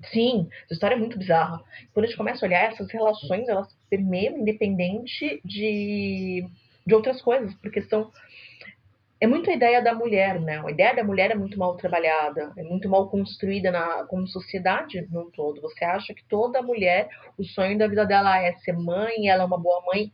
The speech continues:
intrinsecamente. E não, ela é uma pessoa, e antes de ser uma pessoa, ela pode ser uma, antes de ser mãe, ela pode ser uma pessoa má, uma pessoa egoísta, uma pessoa tudo isso, e, e ser uma mãe dessa forma. É só a gente começar a olhar as mães narcisistas.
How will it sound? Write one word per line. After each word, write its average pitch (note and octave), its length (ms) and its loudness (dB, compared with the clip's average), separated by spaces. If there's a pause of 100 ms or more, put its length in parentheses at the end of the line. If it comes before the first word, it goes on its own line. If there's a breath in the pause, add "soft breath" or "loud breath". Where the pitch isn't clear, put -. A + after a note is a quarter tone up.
intrinsecamente. G#3+ 1080 -2 (360 loud breath)
E C#4+ 140 0
não, B3 300 2
ela F3+ 140 8
é F#3+ 40 6
uma G3+ 180 4
pessoa, A#3 460 2
e A3+ 100 0
antes B3+ 300 -2
de - 80 -16
ser A3+ 100 4
uma A3 160 -2
pessoa, G#3+ 300 -2
ela - 120 0
pode B3+ 200 0
ser - 60 0
uma, A#3+ 200 -2
antes C#4 200 4 (120)
de G#3+ 80 -12
ser G3 160 0
mãe, F#3+ 240 -2
ela G#3+ 140 -6
pode G3+ 240 -4
ser - 60 -8
uma G#3+ 120 -6
pessoa G#3+ 320 -4
má, F#3 300 2 (340 loud breath)
uma F#3 80 -2
pessoa F#3+ 440 2
egoísta, F3 680 -4 (240 loud breath)
uma G3 140 2
pessoa G#3 260 0
tudo F#3+ 220 -6
isso, G3+ 400 -4 (300 loud breath)
e, A#3 600 -4
e D4+ 100 -10
ser C#4+ 220 6
uma C#4 140 0
mãe G#3+ 160 2
dessa G3 280 -4
forma. D#3+ 340 2
É - 20 -8
só - 140 -8
a - 20 -4
gente A3+ 220 -10
começar C4+ 380 -8
a - 20 2
olhar B3 240 0
as B3 100 -10
mães B3 220 -2
narcisistas. B3 960 -6